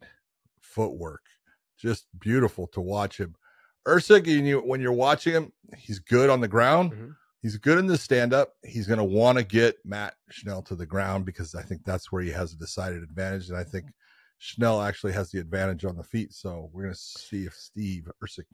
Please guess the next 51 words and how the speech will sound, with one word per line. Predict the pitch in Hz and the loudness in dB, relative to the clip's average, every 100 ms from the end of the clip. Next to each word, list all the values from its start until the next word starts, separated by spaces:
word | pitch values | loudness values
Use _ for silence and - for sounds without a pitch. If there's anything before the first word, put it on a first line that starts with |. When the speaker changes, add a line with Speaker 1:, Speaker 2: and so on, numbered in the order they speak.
| - | -2
Speaker 2:
Click | 254 - | -2 0
on | 247 | 2
Erceg. | 175 170 151 - 117 | 4 4 4 0 -2
Uh, | 156 | -2
didn't | 160 147 240 208 | 0 0 0 0
he | 240 | 0
lose | 208 220 | 0 0
his | 190 190 | 0 2
last | 196 190 | 2 2
fight? | 208 190 175 - _ _ _ _ _ _ _ - | 0 -2 -2 -12 _ _ _ _ _ _ _ -6
Was | 160 | 0
that | 214 | 0
his | 208 | 0
first | - 190 180 | -2 -2 2
loss | 170 175 | 0 0
of | 170 | -4
his | 175 | -6
career, | - 180 175 | -6 -4 -2
his | 170 | -2
last | 165 165 160 | 0 0 0
fight? | 170 170 | -4 -4
Speaker 1:
That | - 123 | -4 -4
might | 117 120 | 0 2
have | 104 | 2
been | 117 113 | 2 0
his | 98 | -2
first | 104 92 92 | -4 -6 -8
loss, | 87 85 | -10 -10
yeah. | 95 87 80 78 _ _ _ - | -10 -8 -10 -12 _ _ _ -20
Speaker 2:
Was | 165 | -18
it? | - _ _ | -18 _ _
No, | - 127 135 139 | -12 -8 -8 -10
was | - 113 | -14 -12
not | 127 165 120 | -8 -10 -10
his | 104 110 | -16 -20
first | - 95 - | -20 -20 -18
loss. | 98 - | -18 -18
Scroll | - 170 | -16 -14
down. | 139 98 101 _ _ - | -12 -14 -18 _ _ -14
No, | - | -8
Speaker 1:
No? | 170 | -4
Speaker 2:
he | 151 | -4
hasn't | 160 160 | -4 -2
Speaker 1:
Oh. | 170 | -4
Speaker 2:
lost | 156 - | -4 -6
yet | 123 | -6
in | |
the | 110 | -6
U | 107 | -10
F | 101 | -10
C. | - 98 | -12 -16